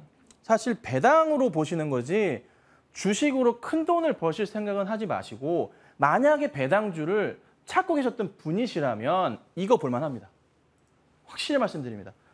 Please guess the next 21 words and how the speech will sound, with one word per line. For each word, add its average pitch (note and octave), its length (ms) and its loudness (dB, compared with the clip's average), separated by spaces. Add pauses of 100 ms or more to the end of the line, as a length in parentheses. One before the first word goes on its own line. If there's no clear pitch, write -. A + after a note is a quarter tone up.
한국최석유 G#3+ 960 -2 (240)
이거 E3 220 -4
볼만합니다. A#2+ 560 -10 (360)
굉장히 A#3 440 2
매력적입니다. B2+ 640 -6
그래서, B2 500 -2 (240)
어, G2+ 140 -6
차분하게 G#3 460 4
보시고 E3 500 2
대응하시면 C#3+ 720 -2
좋은 C#3+ 240 -4
결과 C3 260 -2
있지 D3 320 -10
않을까, A3 460 2 (380)
이렇게 C#3 500 -2
좀 C#3 140 -6
말씀드려보도록 A2+ 920 -4
하겠습니다. C3 400 -10 (760)
자, B3 220 6
그래서 A#3+ 200 4
오늘 C#4 640 6